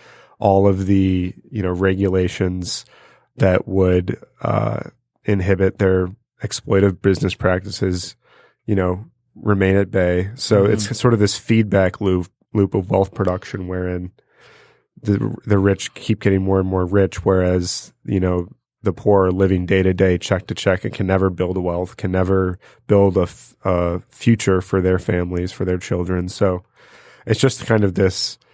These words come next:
Speaker 1: um, ever-growing inequality that's gonna lead to a breaking point at some point. And
Speaker 2: Gotcha.
Speaker 1: it won't be pretty
Speaker 2: Gotcha.
Speaker 1: unless, you know, we can do something politically in the meantime.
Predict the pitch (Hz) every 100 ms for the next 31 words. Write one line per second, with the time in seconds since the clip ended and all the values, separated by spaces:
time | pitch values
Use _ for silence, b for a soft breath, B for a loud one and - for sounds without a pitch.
0 | b b b - 98 90 90 85 87 _
1 | - 117 110 101 101 95 92 90 90 90
2 | 92 90 87 - 92 92 90 92 87 98
3 | 95 98 90 95 92 - 95 95 101 -
4 | - _ _ 95 117 92 92 98 104 _
5 | _ _ _ - 104 95 90 98 - 95
6 | 92 85 _ - 127 92 95 92 - -
7 | - 101 90 90 92 98 92 90 92 92
8 | 92 98 92 95 - 160 147 98 98 95
9 | 95 92